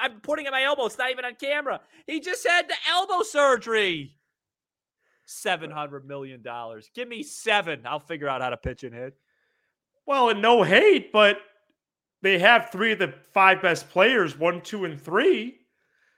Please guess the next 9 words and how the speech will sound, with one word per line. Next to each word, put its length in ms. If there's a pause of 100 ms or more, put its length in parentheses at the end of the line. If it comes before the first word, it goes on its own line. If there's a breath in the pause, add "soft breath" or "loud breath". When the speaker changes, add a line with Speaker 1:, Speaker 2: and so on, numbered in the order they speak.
(220)
Speaker 2:
But 120
four 280
through 280
nine, 480
I 20
mean, 440 (640)
eh. 160 (680)
Speaker 1:
Dave 300
Roberts, 800